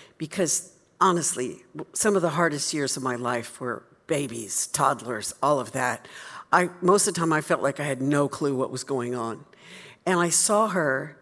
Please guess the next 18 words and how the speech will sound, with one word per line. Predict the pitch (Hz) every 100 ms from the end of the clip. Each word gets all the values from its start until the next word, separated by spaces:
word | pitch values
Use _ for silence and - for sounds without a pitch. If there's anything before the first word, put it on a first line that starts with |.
| _
and | 175 180
I |
saw, | 156 - 156
I | 151
thought, | - 165 143 - - -
honest, | 254 202 - 123
I |
thought, | - 139
"How | - 240
does | 247
she | 226
do | 190 175
her | 113
hair? | - - 269 302 262 - - - - - - -
Look | 311
at | 330
that | 214 139 -
kid." | - 370 403 349